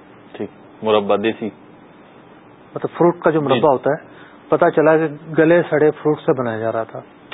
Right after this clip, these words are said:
Speaker 1: اللہ۔
Speaker 2: تو کیا مربا، کیا اچار، کیا صابن، کیا شیمپو،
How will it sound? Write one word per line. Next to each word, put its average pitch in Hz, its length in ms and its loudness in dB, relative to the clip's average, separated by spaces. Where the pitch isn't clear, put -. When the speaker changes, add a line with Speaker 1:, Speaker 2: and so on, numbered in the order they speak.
Speaker 1:
اللہ۔ 95 160 -8
Speaker 2:
تو 143 100 -10
کیا 156 200 2
مربا، 135 580 2
کیا 156 320 2
اچار، 127 560 2
کیا 147 320 4
صابن، 131 480 0
کیا 151 240 2
شیمپو، 127 680 -2